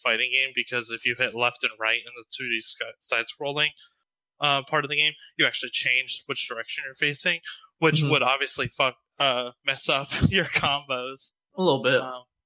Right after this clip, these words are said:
Speaker 1: if you were doing that in, uh, the normal fighting game. So they actually, uh, in the story mode, they assign all your, like, special attacks to R one. So it's kinda like Smash Bros, where you're, you have left in R one or up in R one or down in R one.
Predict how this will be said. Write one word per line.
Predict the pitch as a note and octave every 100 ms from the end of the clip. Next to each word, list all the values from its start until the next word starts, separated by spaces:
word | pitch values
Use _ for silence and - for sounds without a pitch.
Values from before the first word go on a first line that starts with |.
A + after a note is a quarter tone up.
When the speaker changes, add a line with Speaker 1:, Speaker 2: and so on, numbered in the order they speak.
| _ -
Speaker 1:
if | D3 -
you | C#3+ B2
were | B2+
doing | B2 B2+ B2 B2
that | A#2+ A#2+ A#2+ - - - -
in, | C3+ B2 A#2
uh, | A2+ A2+ B2 _ _ _ _ _ _ _ _ _
the | C3+ B2 B2
normal | C3 A#2+
fighting | - C3+ C3 A#2+
game. | A2+
So | - - B2+ C3
they | C#3 C#3
actually, | C#3+ - D3 B2+ A#2+ _ C3+
uh, | C3 B2
in | C3
the | A#2+
story | - C3+ B2+
mode, | B2
they | A#2+
assign | - C3 B2+
all | A#2+ A2+
your, | A#2 - _ _ -
like, | B2 -
special | - A#2 - C#3+
attacks | B2+ C#3 C3 - -
to | A#2
R | A#2+ A#2
one. | G#2+ A2+ A#2 C3 _ -
So | -
it's | D3
kinda | D3 B2
like | A#2+
Smash | - C3 A#2+ -
Bros, | C#3 C3 C3
where | A#2+
you're, | A#2+ A#2+ A#2 A#2 _ _ - - -
you | B2+
have | B2
left | B2 A#2+ - C#3
in |
R | B2 B2
one | A#2+ B2 B2+ B2
or | A#2
up | A#2+ -
in | B2+
R | A#2+ A#2+
one | B2 A#2+
or | A#2
down | A2 A2+ A#2+
in | A#2+
R | - -
one. | A#2+ B2